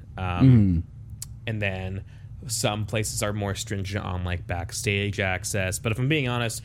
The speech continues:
Speaker 1: most of the venues we played at didn't even have a backstage, so it wouldn't have mattered. But,
Speaker 2: <laughs>
Speaker 1: uh,
Speaker 2: Right, right.
Speaker 1: and I think be-, because, you know, I don't shoot shows that much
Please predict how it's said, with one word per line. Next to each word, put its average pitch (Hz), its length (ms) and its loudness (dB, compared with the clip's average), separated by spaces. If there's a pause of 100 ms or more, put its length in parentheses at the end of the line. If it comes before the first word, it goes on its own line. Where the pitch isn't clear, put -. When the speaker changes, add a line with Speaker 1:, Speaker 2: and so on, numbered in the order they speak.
(260)
Speaker 1:
most 147 320 0
of 151 60 0
the 143 60 0
venues 127 160 0
we 120 60 -2
played 117 220 0
at 107 80 -2
didn't 110 160 -2
even 104 160 -2
have 95 180 -2
a 87 60 -6
backstage, 87 500 -6
so - 180 -4
it 98 60 -4
wouldn't 98 220 -2
have - 120 -6
mattered. - 260 -10 (340)
But, 101 160 2
Speaker 2:
<laughs> - 760 8
Speaker 1:
uh, 95 260 0
Speaker 2:
Right, 98 300 6
right. 95 280 2 (120)
Speaker 1:
and 117 120 2
I 113 40 0
think 135 320 -2
be-, 127 160 -4 (140)
because, 131 340 0
you 147 140 2
know, 143 120 0
I 147 200 -2
don't 185 160 -4
shoot 160 360 -2
shows 135 560 -2
that 127 220 -2
much 123 580 -4